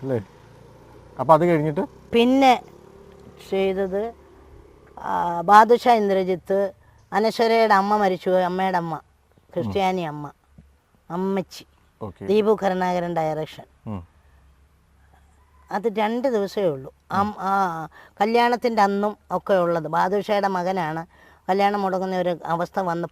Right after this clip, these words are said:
Speaker 2: പറയുന്നതാണ്.
Speaker 1: ഉം.
Speaker 2: അപ്പോൾ ഒരു അമ്മയുടെ അമ്മ, വളർത്തമ്മയുടെ ഒരു മാനസികാവസ്ഥ ഇവിടെ പ്രകടിപ്പിക്കുന്നുണ്ട്.
Speaker 1: ഉം.
Speaker 2: ആ, കുറച്ച് ഡയലോഗേ ഉള്ളൂ, ഉള്ളത് മതി.
Speaker 1: മതി.
Speaker 2: അത് മൂന്നാർ, വയനാട്, അതിൻ്റെയൊക്കെ ഷൂട്ടിങ്, ഡബിങ് എല്ലാം കഴിഞ്ഞു. ഒന്ന്, രണ്ട്, മൂന്ന്, നാല്.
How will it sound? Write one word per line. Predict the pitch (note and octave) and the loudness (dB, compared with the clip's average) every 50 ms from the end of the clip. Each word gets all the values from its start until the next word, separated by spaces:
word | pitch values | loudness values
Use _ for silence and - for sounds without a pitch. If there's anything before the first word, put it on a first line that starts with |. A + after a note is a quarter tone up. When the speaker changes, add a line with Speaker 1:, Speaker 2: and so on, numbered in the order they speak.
| - | -4
Speaker 2:
പറയുന്നതാണ്. | E3 D#3+ E3 E3+ F3 F3 F3 E3+ D#3 C#3 C3 C3 C3+ C#3 A#2 | -4 -2 -2 -2 -2 -4 -4 -4 -6 -6 -8 -12 -12 -10 -8
Speaker 1:
ഉം. | A#2 G#2+ E2+ - _ - _ _ _ - | -8 -8 -8 -10 _ -20 _ _ _ -18
Speaker 2:
അപ്പോൾ | E3 - G3+ G#3 | -12 -4 0 2
ഒരു | G3+ G3 F#3+ | 2 4 2
അമ്മയുടെ | F#3+ F3+ F3+ F#3 G3 G3 G3 G3+ G3 F#3 | 2 0 -2 -2 -2 0 0 2 2 2
അമ്മ, | F3+ F#3 F#3 F#3 F3+ | 0 0 0 -2 -2
വളർത്തമ്മയുടെ | F3+ F3 E3+ F3 E3+ D#3 - - F#3 F#3+ F#3 F#3 F3+ F3+ F3 F3+ F3 - _ _ _ _ - _ _ - | 0 0 0 0 -2 -4 -4 -4 -4 -2 -2 -2 -4 -2 -2 -2 -4 -4 _ _ _ _ -20 _ _ -6
ഒരു | F3+ F3+ | -4 -2
മാനസികാവസ്ഥ | F3+ F3 F3+ F#3 F#3+ F#3 - - G3 F#3 F3 F3 E3+ E3 - F3+ | 0 0 0 0 -2 -2 -4 -2 -2 -2 0 -2 -4 -6 -8 -8
ഇവിടെ | E3 E3 D#3 D#3 - | -8 -6 -8 -10 -10
പ്രകടിപ്പിക്കുന്നുണ്ട്. | D#3 D#3 D#3+ D#3+ E3 D3+ - E3 D3 F3 D#3+ D#3 D3 C#3+ C#3+ C#3+ D3+ D3+ - _ - | -8 -8 -8 -8 -8 -10 -10 -14 -12 -10 -12 -12 -12 -14 -14 -16 -18 -20 -20 _ -12
Speaker 1:
ഉം. | G#2+ G#2 F#2 E2 _ _ _ _ _ _ _ _ _ _ _ _ _ _ - | -10 -10 -10 -10 _ _ _ _ _ _ _ _ _ _ _ _ _ _ -14
Speaker 2:
ആ, | D#3 D3+ D3+ D3+ D3 D3 - - - D3+ D#3 - | -14 -12 -12 -12 -14 -16 -16 -16 -16 -16 -18 -18
കുറച്ച് | _ - F3+ E3+ - - G#3 | _ -8 -8 -8 -6 -10 -4
ഡയലോഗേ | F#3+ F#3 F3+ F3+ F3 F3+ F#3 F#3 F3+ F#3 F3+ | -2 -2 -2 0 -2 -2 -2 -2 -2 -2 -4
ഉള്ളൂ, | F3 F3 F3 E3 | -4 -4 -6 -8
ഉള്ളത് | - E3+ F3+ F#3 F#3+ G3 F#3 F3 | -8 -10 -8 -8 -8 -8 -8 -10
മതി. | E3 D3 C#3+ C#3+ _ - _ _ _ _ _ _ A#2+ | -12 -14 -16 -18 _ -20 _ _ _ _ _ _ -14
Speaker 1:
മതി. | G#2 F#2+ - _ _ - - | -14 -14 -16 _ _ -20 -18
Speaker 2:
അത് | - - F#3+ F3+ G3+ | -12 -12 -8 -6 -6
മൂന്നാർ, | F#3+ F#3 F3+ F3+ F#3 F3+ F3+ F3+ F3+ F#3+ | -4 -4 -4 -4 -4 -4 -2 -2 -4 -4
വയനാട്, | G#3 G3+ F#3 E3+ F3 F3 E3+ E3+ E3+ E3+ F3 G3+ | -4 -4 -4 -4 -4 -4 -4 -4 -4 -4 -4 -6
അതിൻ്റെയൊക്കെ | G3+ - F3+ F#3+ G3 G3 F#3+ - - G#3+ | -4 -4 -4 -4 -2 -4 -4 -6 -6 -10
ഷൂട്ടിങ്, | F#3+ - F#3+ F3+ E3+ D3+ F#3 F#3+ | -8 -6 -8 -8 -8 -8 -8 -8
ഡബിങ് | G3 F#3 E3+ E3 D#3 F3+ F#3 F#3+ G3 | -6 -6 -6 -8 -6 -8 -8 -8 -8
എല്ലാം | G3 - F3 E3+ F3 F3 E3+ D3 | -8 -8 -8 -8 -6 -8 -8 -6
കഴിഞ്ഞു. | D#3+ D3+ D#3 D#3 E3 | -8 -8 -8 -8 -10
ഒന്ന്, | E3 D#3+ D#3 D#3+ D#3+ D3+ | -10 -10 -10 -10 -10 -10
രണ്ട്, | D3+ D3+ D3+ D#3 D#3+ D#3+ | -12 -12 -12 -10 -10 -10
മൂന്ന്, | D#3+ D3 D3 D3 D3+ D#3 D#3 D3+ D3 | -12 -12 -14 -14 -14 -14 -12 -12 -12
നാല്. | C#3+ C#3+ C#3+ D3 D3+ D#3+ E3+ F#3 | -14 -14 -14 -14 -12 -12 -14 -14